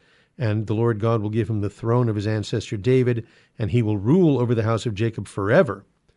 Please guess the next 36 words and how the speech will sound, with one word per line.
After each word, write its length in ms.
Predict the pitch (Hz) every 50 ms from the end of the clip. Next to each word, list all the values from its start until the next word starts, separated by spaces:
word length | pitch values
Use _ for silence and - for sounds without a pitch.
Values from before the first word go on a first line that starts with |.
| _ _ _ _ _ -
Of 80 | 107
his 140 | 101 101 -
kingdom 400 | - - 151 147 143 127 117 113
there 140 | 110 107 101
shall 160 | - - 117
be 200 | 92 104 104 101
no 180 | 98 101 110 127
end." 260 | - 127 113 87 85
Right? 120 | 92 92
That's 180 | 98 101 - -
Luke 260 | 117 104 101 98 -
one, 340 | 104 92 90 90 92 107 - -
uh, 440 | 131 117 120 120 123 123 127 127 _
thirty-one 420 | - - 117 98 98 95 101 98
through 140 | - - 123
thirty-two. 500 | - 110 95 90 87 - 170 170 120 95 - _ _ _ _ _ _ _ _ _ _ _ _ _ _ _ _ _ _
Elizabeth, 600 | - 127 131 156 170 143 135 113 107 104 92 - _ _ _ _ _ _ _ 220 175
uh, 80 | 117 110
likewise 440 | 101 110 107 101 - 117 107 101
calls 260 | - - 113 110 101 -
her 100 | 131 113
the 140 | 101 110
mother 400 | 104 104 110 120 120 113 113 123
of 380 | 123 - 113 107 107 110 104 - - -
my 320 | 123 113 113 117 120 117
Lord. 580 | 113 110 113 123 139 143 113 101 110 123 127 - _ _ _ _ _ _ _ _ _ _ _ _
So 280 | - - - 131 123 123
Mary 380 | 131 131 131 156 196 202 175 139
is 120 | 139 123
a 60 | 139 143
queen, 540 | - - 226 269 254 151 117 117 143 160 - _ _ _ _ _ _ _ _ _
since 280 | - - - 139 131 -
she 140 | - 131
bore 260 | 127 123 131 127 123 117
a 40 |
son 640 | 110 - - 208 226 220 151 117 113 131 160 165